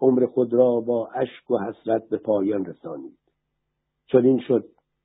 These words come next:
پایانی غم‌انگیز که آغازی جنون‌آمیز برای هر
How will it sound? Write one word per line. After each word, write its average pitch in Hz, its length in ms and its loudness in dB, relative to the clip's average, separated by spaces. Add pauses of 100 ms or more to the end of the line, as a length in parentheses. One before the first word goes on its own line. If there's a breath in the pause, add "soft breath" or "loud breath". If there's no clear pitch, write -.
(120)
پایانی 123 680 4
غم‌انگیز 120 840 -4 (420)
که 127 100 -4
آغازی 123 1120 2
جنون‌آمیز 113 1040 -2
برای 117 600 -4
هر 101 260 -6